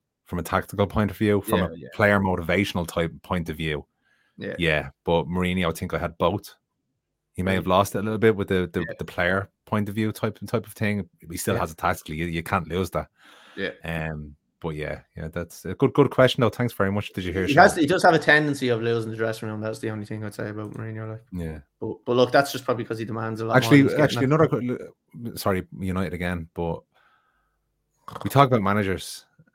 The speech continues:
Speaker 1: Um, I think Ferguson would be winning the league with this group of players.
Speaker 2: Yeah, a hundred percent. That, that, this group of players is better than the team he had when he won the team with Anderson in
Speaker 1: Two thousand fourteen.
Speaker 2: centre mid.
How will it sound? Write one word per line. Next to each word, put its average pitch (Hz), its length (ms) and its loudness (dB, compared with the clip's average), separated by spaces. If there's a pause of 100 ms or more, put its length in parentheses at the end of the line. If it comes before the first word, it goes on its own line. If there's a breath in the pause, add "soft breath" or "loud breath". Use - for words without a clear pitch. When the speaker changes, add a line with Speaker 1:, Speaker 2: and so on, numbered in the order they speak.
Speaker 1:
Um, 87 720 -4 (1600)
I 110 300 4
think 110 240 0
Ferguson 90 720 -2
would 82 140 -6
be 87 100 -2
winning 85 220 -2
the 78 40 -4
league 78 180 -4
with 80 120 -8
this 80 120 -8
group 80 180 -6
of - 40 -20
players. - 380 -10 (720)
Speaker 2:
Yeah, 151 240 4 (240)
a 117 60 -14
hundred 139 260 4
percent. 127 340 2 (300 loud breath)
That, 160 320 6
that, - 300 4 (360)
this 165 180 4
group 160 220 4
of 143 80 0
players 143 320 6
is 120 80 -8
better 120 540 6
than 113 180 2
the 110 80 -6
team 117 300 -4
he 110 80 -2
had 110 260 2
when 113 120 -4
he 110 60 -4
won 110 220 -4
the 110 80 -6
team 110 320 -6
with 110 180 -4
Anderson 113 200 -2
in 107 40 2
Speaker 1:
Two - 60 -6
thousand 90 240 -4
fourteen. - 280 -6
Speaker 2:
centre 104 180 -6
mid. 104 200 -10